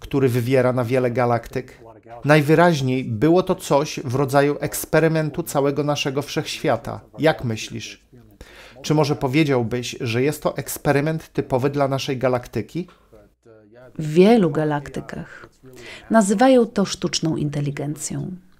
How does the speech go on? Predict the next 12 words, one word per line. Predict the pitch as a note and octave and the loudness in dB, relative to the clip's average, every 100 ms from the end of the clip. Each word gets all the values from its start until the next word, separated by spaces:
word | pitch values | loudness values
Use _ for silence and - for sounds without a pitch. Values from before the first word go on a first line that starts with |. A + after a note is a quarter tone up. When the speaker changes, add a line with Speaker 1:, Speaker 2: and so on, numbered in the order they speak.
| _ | _
Speaker 2:
Jest | - - - | -6 -6 -4
to | F3 E3 | 0 2
naprawdę | E3 E3+ - F#3+ C#3 C#3 | 2 0 2 2 0 -4
masowa | C#3 - D3+ | -4 -4 -4
świadomość | C#3+ - D#3 E3 F3 G#3+ A3+ - | -4 -4 0 2 2 2 -2 -6
pochodząca | A3 F3 D3+ D#3 D3 D#3 | -4 -2 -2 -2 -2 -4
z | D3 | 0
innego | E3 D#3+ D#3 D#3+ | 0 2 0 -2
wymiaru | D3+ D3+ E3+ F3 F#3 G3 - - - | -2 2 4 4 4 0 -4 -20 -6
lub | C4 - | -6 -2
innej | G#3+ G#3+ D#3+ C#3+ | 4 4 4 0
rzeczywistości. | C3+ C#3+ D3 D3 - D3+ C#3+ - - - | -4 -6 -8 -10 -10 -10 -10 -12 -12 -14